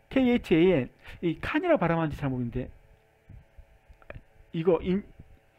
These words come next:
이 부분에 대해서 제가 하-, 할 거고, 이걸 먼저 할 거, 이거 끝나면 두 번째는 이거 할 거고, 세 번째는 라우터를 들어갈 건데, 그 다음에 카이로스 방랑자님이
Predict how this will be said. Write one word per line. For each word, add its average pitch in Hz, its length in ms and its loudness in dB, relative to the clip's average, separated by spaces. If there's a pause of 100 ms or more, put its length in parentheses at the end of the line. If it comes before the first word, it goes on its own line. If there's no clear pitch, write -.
(260)
이 202 140 0
부분에 214 280 -2
대해서 170 240 -6
제가 147 220 -4
하-, - 240 -6
할 - 180 -8
거고, 160 460 0 (880)
이걸 190 280 2
먼저 147 300 0
할 185 100 -4
거, - 120 -16 (280)
이거 175 160 0
끝나면 220 580 0
두 - 120 -10
번째는 190 300 2
이거 170 120 -2
할 156 100 -2
거고, 214 320 -4 (200)
세 - 140 2
번째는 226 280 2
라우터를 170 440 0
들어갈 180 280 0
건데, 123 460 -2 (960)
그 131 60 -16
다음에 190 440 0 (480)
카이로스 294 560 2
방랑자님이 165 1120 -2